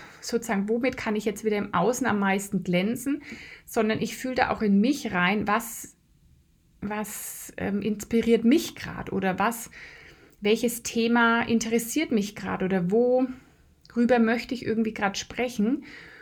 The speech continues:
Und das ist das, was ich dann auch nehme. Also,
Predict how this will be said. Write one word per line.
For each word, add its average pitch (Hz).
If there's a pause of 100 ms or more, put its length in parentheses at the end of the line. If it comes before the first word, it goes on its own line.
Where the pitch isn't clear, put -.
(120)
Und 196
das 202
ist 202
das, 190
was 175
ich 175
dann 180
auch -
nehme. - (520)
Also, 202